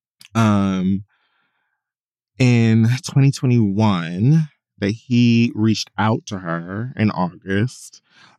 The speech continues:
uh, interested in, you know, working with her, bringing her on as, like, his artist.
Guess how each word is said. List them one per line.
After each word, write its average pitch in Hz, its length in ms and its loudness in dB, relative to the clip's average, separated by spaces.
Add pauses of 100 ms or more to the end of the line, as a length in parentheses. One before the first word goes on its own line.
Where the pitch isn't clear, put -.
uh, 92 340 -2
interested 98 680 0
in, 90 600 0 (340)
you 107 80 2
know, 92 180 0
working 95 420 -2
with 95 180 -2
her, 90 520 -4
bringing 90 340 -2
her 90 220 -2
on 85 240 -4
as, 82 240 -6
like, 92 260 -8
his 90 200 -2
artist. 90 880 -6